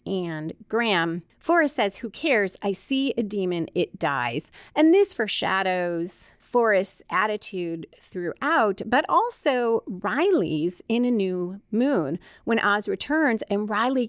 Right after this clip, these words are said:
cannot understand how Buffy can differentiate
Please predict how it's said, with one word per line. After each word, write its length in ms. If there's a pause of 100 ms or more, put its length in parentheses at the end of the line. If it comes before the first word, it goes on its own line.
cannot 460
understand 920 (320)
how 220
Buffy 400
can 160
differentiate 960